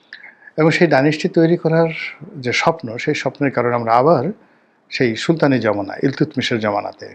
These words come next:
গিয়াসুদ্দিন বলবনের জমানাতে, আলাউদ্দিন, আহ, খিলজির জমানাতে, দিল্লি কেন্দ্রিক, আমরা সেই সময়গুলিকে স্মরণ করি। মুঘল জমানাতে আমরা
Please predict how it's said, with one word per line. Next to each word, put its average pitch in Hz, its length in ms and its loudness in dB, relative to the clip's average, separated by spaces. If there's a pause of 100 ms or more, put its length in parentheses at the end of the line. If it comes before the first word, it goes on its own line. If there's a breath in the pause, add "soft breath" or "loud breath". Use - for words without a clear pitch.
(120)
গিয়াসুদ্দিন 127 440 2
বলবনের 110 420 -2
জমানাতে, 107 500 -8 (800 loud breath)
আলাউদ্দিন, 147 680 4 (120)
আহ, 117 340 -2
খিলজির 135 360 6
জমানাতে, 104 460 -2
দিল্লি 135 280 4
কেন্দ্রিক, - 440 -8 (480)
আমরা 123 400 0
সেই 147 300 -2
সময়গুলিকে 131 480 0
স্মরণ - 320 -6
করি। - 220 -16 (880 soft breath)
মুঘল 165 260 8
জমানাতে 135 440 4
আমরা 113 420 -2